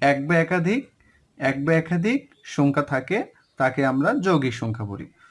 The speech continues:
আহ, খুবই সিম্পল একটা ব্যাপার এবং, আহ, আমি জানি যে তোমরা এই বিষয়গুলো আগে থেকেই জানো। আহ, তারপরেও তোমাদের, আহ,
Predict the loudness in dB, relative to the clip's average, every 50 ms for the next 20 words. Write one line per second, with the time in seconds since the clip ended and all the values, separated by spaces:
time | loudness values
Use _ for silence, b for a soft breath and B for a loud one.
0 | b b b b b b -2 0 0 0 -2 0 0 0 0 0 -2 -2 -2 -2
1 | -2 0 0 0 0 -2 -4 -6 -4 -4 -4 -2 -2 -4 -6 -6 _ _ _ -18
2 | -10 -8 -4 0 0 0 0 -2 -6 -8 -6 -4 -2 -2 -2 -2 -2 -2 -4 -4
3 | -4 -6 -6 -2 0 0 2 2 0 0 -2 -6 -6 -6 -6 -6 -4 -4 -4 -4
4 | -4 -8 -10 -10 -8 -8 -4 -2 -2 -2 -2 -4 -6 -8 -8 -8 -8 -4 -2 -2
5 | -2 -2 -4 -6 -10 _ _ _ _ _ -20 -20 -20 -20 -20 _ _ -6 -4 -4
6 | -4 -2 0 2 0 0 2 0 0 2 2 2 2 0 -2 -4 -4 -4 -4 -2
7 | -4 -6 -6 -8 -16 -12 -8 -4 -4 -2 -2 -2 -2 -4